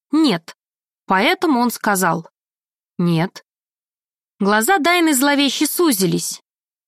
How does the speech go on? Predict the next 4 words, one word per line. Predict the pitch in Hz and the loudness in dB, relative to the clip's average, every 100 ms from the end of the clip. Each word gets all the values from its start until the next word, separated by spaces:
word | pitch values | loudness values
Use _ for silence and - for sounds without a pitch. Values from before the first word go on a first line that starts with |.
| _ | _
"Что?" | - - - 240 262 _ _ _ _ _ _ _ _ _ _ _ _ | -12 -8 -2 -2 -2 _ _ _ _ _ _ _ _ _ _ _ _
Я | - 196 285 | -4 -2 -2
сказал | - 185 202 269 | -4 -2 0 2
"нет". | 277 240 175 165 - | 2 2 0 -4 -14